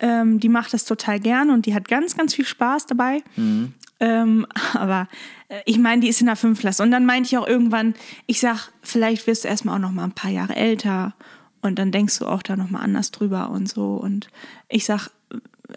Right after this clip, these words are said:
Speaker 1: ich, weil es ging ja dann auch um Sänger werden generell. Und ich sag, „Ich bin ja auch Sängerin hier.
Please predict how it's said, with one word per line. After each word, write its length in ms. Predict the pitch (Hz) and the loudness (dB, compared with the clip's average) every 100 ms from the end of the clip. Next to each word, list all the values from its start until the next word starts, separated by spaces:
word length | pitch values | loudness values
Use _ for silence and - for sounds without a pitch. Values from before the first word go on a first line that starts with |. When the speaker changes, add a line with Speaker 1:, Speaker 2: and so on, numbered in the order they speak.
| - | -12
Speaker 1:
ich, 200 | - 214 _ - - 214 - - - | -6 -6 _ -16 -14 -14 -16 -20 -18
weil 340 | - 202 196 | -10 -4 -2
es 100 | 190 | -2
ging 140 | - 202 | 0 0
ja 80 | 180 | 0
dann 160 | 175 | -4
auch 180 | - 180 | -6 -6
um 120 | 185 175 | -6 -4
Sänger 420 | 185 247 247 208 | 0 2 2 0
werden 400 | 220 240 247 233 | 0 0 2 2
generell. 520 | 214 214 214 247 247 | 2 0 0 0 0
Und 80 | 220 | -2
ich 100 | 214 | -4
sag, 140 | 208 | -6
„Ich 160 | - - | -8 -2
bin 100 | 233 | 2
ja 120 | 285 | 2
auch 120 | 320 311 | 0 -2
Sängerin 440 | 185 180 185 240 | -4 -2 0 2
hier. 180 | 262 | 2